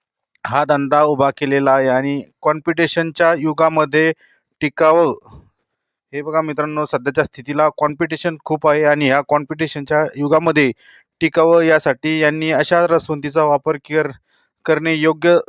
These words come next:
समजले आहे, जी लाकडापासून बनवलेली आहे आणि तिला, अ, कुठलाही इतर खर्च नाही आहे, मी पेट्रोल नाही, डिझेल नाही आणि स्वतः त्यांनी या रसवंतीचा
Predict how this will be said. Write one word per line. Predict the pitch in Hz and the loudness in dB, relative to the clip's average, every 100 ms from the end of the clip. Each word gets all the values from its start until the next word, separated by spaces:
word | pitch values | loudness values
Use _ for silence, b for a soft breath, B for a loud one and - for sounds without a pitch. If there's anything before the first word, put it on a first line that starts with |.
| - | -4
समजले | 139 147 147 156 | -2 -2 0 2
आहे, | 147 156 151 - - 127 | 2 0 -4 -8 -16 -10
जी | 156 147 | -6 -2
लाकडापासून | 135 165 156 151 - 156 | -2 0 -2 -2 -6 -8
बनवलेली | 151 151 156 156 156 | -4 -2 -2 -2 0
आहे | 151 160 - b b - | 0 0 -6 b b -6
आणि | 139 151 131 | -2 -2 -2
तिला, | 151 156 160 - | 2 2 2 -2
अ, | 143 147 - | -2 -2 -4
कुठलाही | 143 151 151 160 156 143 | -2 2 2 2 2 0
इतर | 139 156 - | -2 -4 -2
खर्च | 135 - | -4 -2
नाही | 147 147 151 156 | -4 -2 -2 -2
आहे, | 165 | -2
मी | 131 151 143 | -4 -6 -4
पेट्रोल | 151 147 147 151 | -4 -4 -4 -4
नाही, | 151 | -4
डिझेल | 143 151 147 147 | -4 -6 -4 -2
नाही | 143 156 - _ _ _ | -2 -6 -8 _ _ _
आणि | 135 156 156 156 147 | -4 0 0 -2 -2
स्वतः | 147 131 151 151 151 | -2 0 2 2 0
त्यांनी | 160 156 156 156 156 147 - - | -2 -2 -2 -2 0 0 -2 -8
या | 127 147 151 | 0 2 2
रसवंतीचा | 151 156 143 147 135 151 | 0 -2 -6 -6 0 2